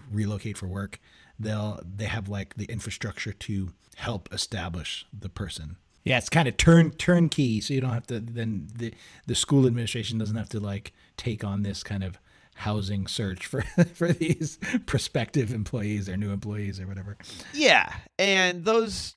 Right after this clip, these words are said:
Speaker 2: are the kind of things that might keep people from coming here because, oh, there's a job opening, but then, like, housing's expensive.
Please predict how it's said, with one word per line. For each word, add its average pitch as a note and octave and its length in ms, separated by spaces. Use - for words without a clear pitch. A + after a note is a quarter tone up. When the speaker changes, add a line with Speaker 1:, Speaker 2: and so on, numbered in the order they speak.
Speaker 2:
are E3 140
the E3 140
kind F#3+ 240
of D3+ 80
things E3+ 380
that D3+ 180
might D3 240
keep D3+ 260
people D3 340
from G#2+ 240
coming D3+ 380
here G#2+ 240
because, A2 580
oh, G#3 220
there's C3 240
a A#2 40
job C#3 360
opening, A2 560
but A2+ 200
then, B2+ 320
like, G#2 520
housing's A2+ 500
expensive. B2 960